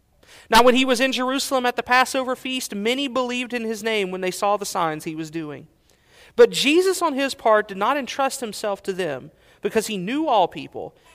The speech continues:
and needed no one to bear witness about man, for he himself knew what was in man.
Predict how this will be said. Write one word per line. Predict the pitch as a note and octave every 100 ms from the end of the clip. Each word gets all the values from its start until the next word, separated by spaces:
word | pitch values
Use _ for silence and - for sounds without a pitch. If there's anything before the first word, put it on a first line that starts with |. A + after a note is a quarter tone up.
| -
and | G3
needed | A3 G#3+
no | F3 A#3
one | C#4 C#4
to | B3
bear | A#3+ A#3
witness | A3 F#3 F3+
about | F#3 F3+ F3+
man, | F3 E3+ D3+
for | - F#3
he | C4 D4
himself | D4 C#4 B3+ - B3+ E3+ A#2+ - -
knew | E3 F#3+ A3 C4
what | B3+ G#3 G3
was | G3 E3+
in | G3+ D#3+ C#3+ C3 C#3 _ - - _
man. | D3+ D3+ D3+ C3 -